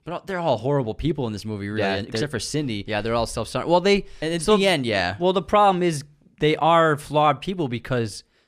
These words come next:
Speaker 2: they view Christmas as a time where you give presents and, and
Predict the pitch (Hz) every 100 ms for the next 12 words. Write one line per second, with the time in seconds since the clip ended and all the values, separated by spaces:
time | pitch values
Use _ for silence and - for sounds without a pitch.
0 | _ 117 143 151 143 143 - 160 147 127
1 | - - 110 104 98 - - _ _ -
2 | 107 - 131 127 123 117 110 110 110 131
3 | - - 175 131 127 110 117 107 104 -
4 | _ - 110